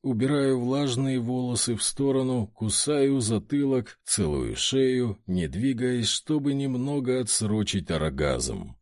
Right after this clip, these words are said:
«Макс!» хнычет. «Я больше не могу!» виляет бёдрами. «Нет, ещё немножечко полетаем, прежде чем сорваться!» шепчу ей на ухо.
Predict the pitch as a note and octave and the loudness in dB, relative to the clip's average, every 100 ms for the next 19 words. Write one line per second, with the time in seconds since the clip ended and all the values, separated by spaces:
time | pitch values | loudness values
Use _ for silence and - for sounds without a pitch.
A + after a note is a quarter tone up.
0 | - F#3+ F3+ C#3 F#2 E2+ - - _ - | -2 0 0 0 0 -2 -4 -6 _ -10
1 | - A2 G#2+ D#2+ - - - - _ _ | 0 4 4 2 -2 -4 -8 -16 _ _
2 | G3 E3+ E3 E3+ D#3+ D3+ D#3 D3+ D3+ C3+ | -2 -2 4 4 4 4 2 2 0 0
3 | A2+ D2+ A#1 - _ E2+ D2 B1 F#2 C#3+ | 0 0 -2 -8 _ -6 -4 -2 -2 0
4 | C3 G#2+ F#2 F2 C#2+ B1 A1+ G#1+ - - | 0 -2 -2 0 0 -2 -4 -6 -8 -16
5 | _ _ _ A#2 A2+ G2+ C#2+ G#1 - _ | _ _ _ -2 2 4 2 -2 -10 _
6 | C#3 D3 B2+ D#3 D3 C#3+ C#3+ C#3+ C#3 B2 | -6 -2 0 0 0 0 0 0 0 0
7 | A2 - G2 G#2+ G2 F2+ G2+ E2+ C#2 A1+ | 0 -2 0 2 2 2 2 2 0 -2
8 | - C3+ C3+ A2+ G#2+ G#2+ - A#2 G#2 - | -4 -2 0 0 -2 -2 0 4 4 4
9 | G2+ F#2+ F2+ D2 - - - - _ - | 2 2 2 0 0 -4 -6 -12 _ -6
10 | - C3+ G#2+ - D3+ D3+ C#3 C3 A#2+ G#2+ | -4 -2 -4 -2 2 4 6 4 4 2
11 | D#2+ B1+ - - - | 2 0 -4 -6 -6